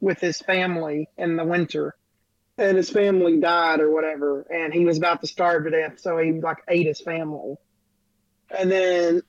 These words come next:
he would get mad for the taste of human flesh, and he would get all these powers where he could, you know, and it, it kind of goes with the missing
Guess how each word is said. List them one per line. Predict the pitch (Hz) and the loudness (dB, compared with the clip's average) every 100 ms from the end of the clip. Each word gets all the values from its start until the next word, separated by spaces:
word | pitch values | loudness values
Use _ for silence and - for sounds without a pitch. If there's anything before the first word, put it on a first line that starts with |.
| - | -6
he | 165 214 | -2 2
would | 214 185 156 156 - - 269 | 4 4 4 2 -2 -12 -2
get | 226 208 220 | 0 2 2
mad | 202 208 208 190 151 | 2 2 2 2 0
for | - 190 | 2 4
the | 170 | 4
taste | 165 - 185 180 - | 0 2 2 2 0
of | 147 | -2
human | - 190 170 156 | 2 2 2 0
flesh, | 175 180 175 151 - - _ - | 0 0 0 -2 -8 -18 _ -10
and | 165 160 156 151 147 _ _ _ _ _ _ _ _ _ | -6 -4 -6 -8 -10 _ _ _ _ _ _ _ _ _
he | 220 | 2
would | 208 180 | 4 4
get | 190 202 | 4 4
all | 202 | 4
these | 185 185 - | 4 2 0
powers | - 202 233 175 117 147 160 | -2 2 2 2 0 -4 -6
where | 160 | -4
he | 170 175 | -2 -2
could, | - 160 147 151 - | 0 0 0 -4 -12
you | 190 | -4
know, | 180 165 170 | 0 2 2
and | 175 | 0
it, | 185 | -2
it | 208 196 | -6 -4
kind | - 226 208 | 0 0 2
of | |
goes | 175 208 | 0 -2
with | 185 | -4
the | 180 | -6
missing | 185 185 180 | -6 -2 -2